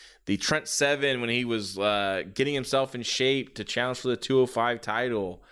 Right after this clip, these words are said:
Um, you know, that was a great video package, almost like a Rocky video of him running in the hills and stuff. That stuff's cool if you could do that. But the stuff with Kiana James and Brooks and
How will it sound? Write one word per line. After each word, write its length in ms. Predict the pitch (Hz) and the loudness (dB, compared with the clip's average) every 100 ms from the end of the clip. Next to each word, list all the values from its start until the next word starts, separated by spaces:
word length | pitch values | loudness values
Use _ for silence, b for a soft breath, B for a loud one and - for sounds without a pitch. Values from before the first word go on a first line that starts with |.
| B B B | B B B
Um, 680 | 95 98 90 82 78 69 _ _ _ | 0 0 -2 -6 -12 -18 _ _ _
you 160 | 117 110 | -4 -4
know, 260 | 87 82 | -4 -8
that 280 | 69 107 - | -4 -2 0
was 320 | 143 104 - - _ _ _ _ - | -2 -2 -6 -12 _ _ _ _ -6
a 40 | |
great 280 | 107 113 101 | -2 0 0
video 180 | 101 95 | -2 -4
package, 420 | 107 92 92 92 | -4 -4 -6 -10
almost 160 | 104 110 | -10 -8
like 80 | |
a 60 | 104 | -6
Rocky 480 | 90 92 135 - 104 | -4 -2 -2 -4 -4
video 300 | 95 90 87 | -2 -4 -4
of 80 | 85 | -2
him 260 | 107 104 | -2 0
running 260 | 104 107 104 | 2 2 0
in 120 | 101 | -2
the 120 | 95 85 - | -4 -6 -4
hills 420 | 104 110 107 95 | 0 2 2 0
and 60 | 92 | -4
stuff. 140 | - | -2
That 160 | 320 339 | -2 -2
stuff's 220 | 359 - | -6 -8
cool 280 | - 254 294 | -6 -2 -2
if 80 | |
you 60 | 160 | -2
could 80 | 156 | -4
do 120 | 165 | -2
that. 380 | 208 208 190 - B B B B B B | 0 0 -4 -8 B B B B B B
But 460 | 151 151 143 - _ _ _ _ - | 2 4 4 0 _ _ _ _ -4
the 80 | - | -2
stuff 480 | - - 156 - | 0 -2 -4 -2
with 160 | 104 90 - - - _ _ _ _ _ _ _ _ _ _ | -4 -4 -8 -20 -20 _ _ _ _ _ _ _ _ _ _
Kiana 320 | - - 82 | -6 -4 -4
James 760 | - 123 131 131 131 127 113 - | -2 -2 0 -2 -4 -6 -8 -12
and 240 | - 57 - - | -16 -18 -18 2
Brooks 440 | 127 135 131 - | 4 4 2 -8
and 200 | 73 62 | -12 -16